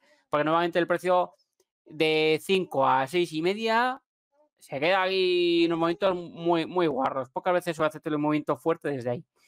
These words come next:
Entonces ahora es mejor, te vas a dar un paseo y luego vuelves más tarde. Epa, que me he ido. A ver, que estoy aquí, que ya no sé. ¿Estáis viendo algo?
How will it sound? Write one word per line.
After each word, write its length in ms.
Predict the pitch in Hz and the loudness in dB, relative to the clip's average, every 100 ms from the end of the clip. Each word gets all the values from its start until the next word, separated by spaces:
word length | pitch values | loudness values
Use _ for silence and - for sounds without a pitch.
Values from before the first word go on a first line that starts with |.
| _ | _
Entonces 220 | - 156 135 | -2 0 2
ahora 300 | 147 170 175 | 2 4 2
es 80 | 156 | 0
mejor, 440 | 160 170 175 180 _ _ _ - 151 | 0 2 0 0 _ _ _ -20 -10
te 80 | - | -2
vas 120 | 143 | 0
a 40 | 151 | 2
dar 80 | 156 | 0
un 100 | 139 | 0
paseo 400 | 139 175 240 190 | -4 -2 -2 -2
y 80 | |
luego 240 | 143 139 139 | 0 0 0
vuelves 300 | 143 147 139 | -2 -2 -6
más 120 | 123 | -8
tarde. 240 | 135 123 | -8 -10
Epa, 160 | - 131 | -10 -10
que 120 | 135 | -10
me 100 | 123 | -10
he 40 | 127 | -6
ido. 360 | 127 127 123 - _ _ _ - | -4 -6 -10 -16 _ _ _ -4
A 120 | 139 | -2
ver, 160 | 131 - | -2 -4
que 80 | - | -14
estoy 220 | 127 139 | -8 -4
aquí, 240 | 120 117 - | -4 -6 -20
que 200 | - 127 | -8 -4
ya 120 | 123 131 | 0 -2
no 100 | 127 | -2
sé. 220 | 127 - _ - - _ - | -8 -8 _ -20 -20 _ -6
¿Estáis 280 | 139 147 | -2 -2
viendo 200 | 139 147 | 0 2
algo? 280 | 170 147 117 | 2 0 -2